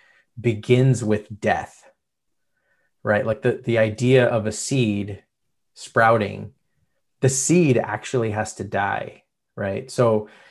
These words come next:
even this concept of decommissioning, the last thing I'll say is we have to be okay with God.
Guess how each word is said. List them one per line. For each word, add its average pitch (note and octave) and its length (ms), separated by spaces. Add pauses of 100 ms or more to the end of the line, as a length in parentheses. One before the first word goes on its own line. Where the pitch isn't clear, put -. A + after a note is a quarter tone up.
(160)
even B2+ 220
this B2+ 120
concept A#2 420
of G2+ 80
decommissioning, G#2+ 640
the G2+ 80
last A2 280
thing A2 160
I'll G2 80
say A2+ 480
is G#2 580 (340)
we A2+ 160
have B2+ 260
to - 80
be A#2+ 200
okay A2 400
with G#2 320 (140)
God. G#2 560